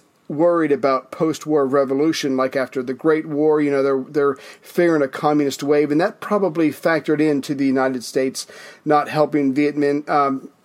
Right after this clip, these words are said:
Ho Chi Minh very well because they know that he's a communist, and they are, and the communists are quickly becoming the enemies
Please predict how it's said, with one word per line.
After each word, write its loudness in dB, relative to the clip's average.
Ho 2
Chi 0
Minh 2
very 4
well 2
because -2
they 2
know 2
that -6
he's 2
a -6
communist, -2
and 0
they 2
are, -2
and 0
the 0
communists 0
are -2
quickly 0
becoming -2
the -2
enemies -2